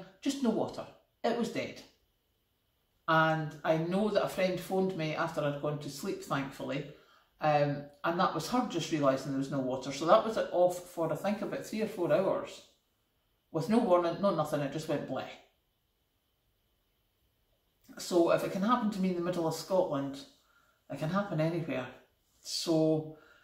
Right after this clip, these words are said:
yeah, this is one of those, it's ever more urgent now that you prep, that you get your stuff. And I know Patrick's sitting listening to this, and he admitted today, bless him,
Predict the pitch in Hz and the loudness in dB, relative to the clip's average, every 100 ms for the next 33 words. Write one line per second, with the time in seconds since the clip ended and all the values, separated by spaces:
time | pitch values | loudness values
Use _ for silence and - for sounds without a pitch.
0 | _ _ _ 185 151 139 202 202 - - | _ _ _ 2 4 4 2 0 -2 4
1 | 196 185 - - - - 175 180 180 - | 4 4 0 -6 -10 -4 0 2 0 2
2 | 170 165 156 - - 175 - - - _ | 4 4 2 -4 -2 0 0 -6 -14 _
3 | - 220 220 214 208 190 185 165 165 160 | 6 6 4 4 4 2 0 -4 -4 -6
4 | 160 156 147 165 170 175 - 180 147 - | -4 -2 -2 -4 -4 -6 -4 -2 -2 -4
5 | - 160 170 175 170 175 156 165 - 143 | -8 -8 -6 -4 0 0 -2 -4 -4 -2
6 | 139 - - 165 165 - - - - _ | -2 -2 0 2 0 -6 -16 -20 -20 _
7 | _ - 202 247 277 330 - - - - | _ 0 4 4 4 0 0 -6 -10 -10
8 | 160 147 143 151 143 139 135 143 - - | -6 -6 -6 -6 -8 -6 -4 -4 -6 -12
9 | - 170 170 170 160 - _ _ _ _ | -4 0 0 -4 -10 -14 _ _ _ _
10 | _ _ _ _ - - 254 262 - 226 | _ _ _ _ -16 0 2 2 0 -2
11 | 226 233 269 - 320 - - - 190 160 | 0 4 2 4 0 0 -10 -8 -4 -2
12 | 135 117 - - 151 139 135 135 - 143 | 0 0 -4 -8 -4 2 2 0 -4 -4
13 | 208 233 | -4 -6